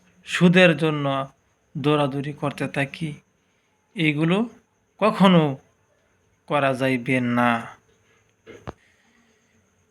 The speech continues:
এরপর আরেকটা তদবির আপনারা করেন, সাতবার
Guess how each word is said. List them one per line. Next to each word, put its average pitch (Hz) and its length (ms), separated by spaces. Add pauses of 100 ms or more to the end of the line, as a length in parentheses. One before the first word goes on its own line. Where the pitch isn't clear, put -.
(580)
এরপর 175 600 (500)
আরেকটা 180 760 (2000)
তদবির 165 500
আপনারা 156 500 (680)
করেন, 160 340 (1600)
সাতবার 165 760